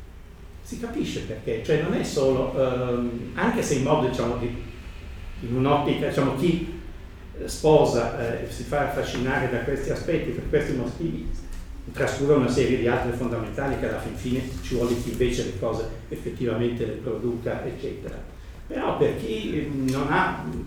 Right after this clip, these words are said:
fa i conti con questo, pensa di poter, insomma, non è una cosa, eh, priva di senso.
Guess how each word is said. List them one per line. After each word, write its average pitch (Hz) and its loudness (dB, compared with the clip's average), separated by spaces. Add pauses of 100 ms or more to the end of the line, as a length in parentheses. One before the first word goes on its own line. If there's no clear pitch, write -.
(400)
fa 131 -2
i 120 0
conti 131 0
con - -2
questo, 165 0 (100)
pensa 131 0
di 123 -4
poter, 135 0
insomma, 123 -2 (300)
non 196 0
è 120 2
una 117 -2
cosa, 98 -4
eh, 98 -10
priva 110 -8
di 98 -10
senso. - -10